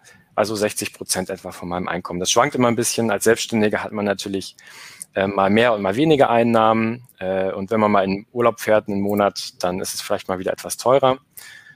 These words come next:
Ähm, ja, aber das ist so ungefähr der aktuelle Durchschnittswert.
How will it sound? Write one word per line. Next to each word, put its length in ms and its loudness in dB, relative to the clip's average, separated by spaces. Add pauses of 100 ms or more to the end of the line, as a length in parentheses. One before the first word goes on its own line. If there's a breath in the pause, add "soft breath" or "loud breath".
(380 loud breath)
Ähm, 460 -4 (720)
ja, 180 -8 (140)
aber 180 0
das 200 2
ist 80 -4
so 320 -2 (280 loud breath)
ungefähr 380 2
der 100 4
aktuelle 380 -2
Durchschnittswert. 800 -8